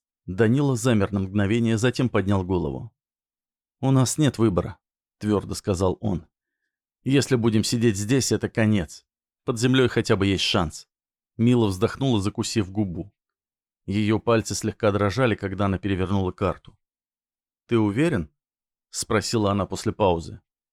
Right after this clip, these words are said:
«Да», — коротко ответил он,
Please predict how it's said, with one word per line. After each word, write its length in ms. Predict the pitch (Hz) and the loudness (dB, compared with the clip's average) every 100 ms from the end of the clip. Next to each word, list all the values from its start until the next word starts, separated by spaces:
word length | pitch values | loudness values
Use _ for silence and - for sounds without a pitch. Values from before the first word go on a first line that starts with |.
| _ | _
«Да», — 280 | - 110 - _ _ _ _ _ _ | 0 0 0 _ _ _ _ _ _
коротко 420 | 131 110 - 120 | 0 0 0 -4
ответил 540 | - 113 110 101 101 - | -4 -2 -2 0 -4 -2
он, 300 | 120 131 | -2 0